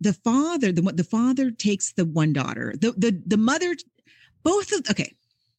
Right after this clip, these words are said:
How can I put this? Both of the parents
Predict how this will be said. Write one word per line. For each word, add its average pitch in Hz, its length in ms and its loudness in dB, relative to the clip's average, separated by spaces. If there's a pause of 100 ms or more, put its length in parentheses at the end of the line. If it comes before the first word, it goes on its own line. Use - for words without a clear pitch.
(960)
How 175 120 -4
can 180 140 -2
I 156 60 0
put - 200 -4
this? - 200 -8 (920)
Both 285 520 0
of 269 180 2
the 233 80 0
parents 147 840 -2